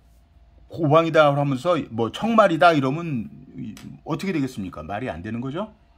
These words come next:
예, 천구백오십 년대 이후에 나와야 될 그 간제차가 그 관제에 나타난다는 거는 이제 그 좀 어폐가 있는 말입니다. 예,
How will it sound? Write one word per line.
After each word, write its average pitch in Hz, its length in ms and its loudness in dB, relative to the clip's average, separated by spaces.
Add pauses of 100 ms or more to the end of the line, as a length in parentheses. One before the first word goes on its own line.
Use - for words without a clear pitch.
(260)
예, 92 220 -6
천구백오십 180 580 0
년대 160 260 -4
이후에 147 380 -2
나와야 120 380 -2
될 113 240 -8 (760)
그 117 300 -4
간제차가 107 960 0 (580)
그 95 560 -6 (300)
관제에 139 380 4
나타난다는 104 760 -4
거는 113 340 -6
이제 82 320 -12 (420)
그 80 200 -12
좀 92 320 -8 (200)
어폐가 127 360 -2
있는 92 440 -6 (600)
말입니다. 80 540 -10 (260)
예, - 40 -20